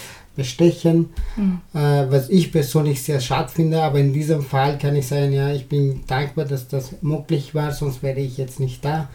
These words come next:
Speaker 2: Mhm.
Speaker 1: Und diese Situation war die letzte Sit-, Situation, äh,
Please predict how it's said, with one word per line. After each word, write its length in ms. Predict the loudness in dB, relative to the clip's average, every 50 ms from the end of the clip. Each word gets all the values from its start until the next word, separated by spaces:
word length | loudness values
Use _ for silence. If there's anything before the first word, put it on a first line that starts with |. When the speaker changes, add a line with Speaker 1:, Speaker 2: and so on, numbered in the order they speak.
| -16 -14 -8 -4
Speaker 2:
Mhm. 220 | -2 -2 -2 -4 -6 -6
Speaker 1:
Und 680 | -4 -2 0 2 4 4 6 6 6 4 4 2 0 -2 -8 -14 _ _ _ _ _ 2
diese 180 | 6 8 8 8
Situation 760 | 6 4 0 0 0 0 -2 -2 0 4 6 6 6 6 4
war 300 | 2 2 2 2 0 0
die 200 | -2 -2 -2 0
letzte 300 | 2 0 0 -2 -4 -4
Sit-, 300 | -4 -4 -6 -6 -10 -12
Situation, 760 | -12 -6 -4 -2 -2 0 0 0 0 -2 -2 -2 0 0 0 0
äh, 520 | 0 0 2 2 2 4 4 2 2 0